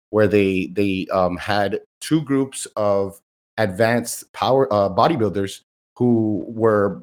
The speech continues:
they were both not beginner groups. They put them both on the same amount of protein, which is very important when you do a study like that to make sure they both have enough protein or the same protein. And they put them both on a deficit, and then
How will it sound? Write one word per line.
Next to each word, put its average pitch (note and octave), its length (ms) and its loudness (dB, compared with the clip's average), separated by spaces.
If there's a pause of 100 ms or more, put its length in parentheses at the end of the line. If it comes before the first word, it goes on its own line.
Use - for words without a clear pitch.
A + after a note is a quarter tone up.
they A2+ 140 0
were A2 120 4
both A#2+ 320 2
not A2+ 220 0
beginner G#2+ 320 -2
groups. B2 480 -4
They G#2+ 80 -2
put - 240 -6
them A2+ 200 0
both A#2 360 0
on G#2+ 160 -4
the F#2+ 80 -6
same A#2+ 240 0
amount C3+ 240 2
of A#2 100 -4
protein, B2 460 -4
which A2+ 180 -6
is F2+ 140 -14
very A#2 260 2
important A#2 380 -2
when G#2+ 80 -2
you F#2+ 100 -4
do G#2 160 -4
a G#2 40 -2
study G#2+ 320 -4
like A2+ 180 -4
that C3 220 -2
to G#2 80 -10
make F#2+ 160 -8
sure G2+ 160 -10
they G2 80 -6
both G2+ 180 -10
have G2 160 -8
enough F#2+ 240 -12
protein B2+ 400 -8 (300)
or G2+ 80 -4
the F#2+ 80 -2
same G#2 260 -4
protein. G#2+ 440 -4 (1120)
And C3 160 4
they B2+ 80 8
put D#3 180 2
them D#3 160 4
both C3 380 6
on A#2+ 160 2
a A2 40 2
deficit, D3 680 0 (100)
and A#2 180 2
then A#2 320 2